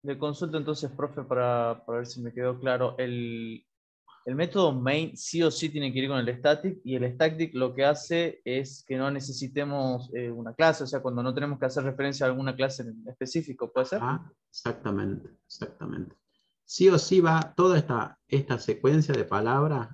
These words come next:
Speaker 2: así tal cual como está, debe ir declarada para el método main. Y es el único,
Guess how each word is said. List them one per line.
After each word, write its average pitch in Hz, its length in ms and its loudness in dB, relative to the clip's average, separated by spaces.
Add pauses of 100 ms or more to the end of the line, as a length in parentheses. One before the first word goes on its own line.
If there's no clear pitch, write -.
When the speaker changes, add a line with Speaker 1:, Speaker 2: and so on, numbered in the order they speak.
Speaker 2:
así 135 320 -4
tal 117 220 0
cual 131 140 0
como 120 200 -4
está, 135 440 -2 (560)
debe 123 440 4
ir 123 120 6
declarada 113 640 2
para 98 160 -2
el 98 80 -4
método 101 400 0
main. 95 320 -4 (800)
Y 131 140 6
es 127 80 2
el 117 200 2
único, 160 760 4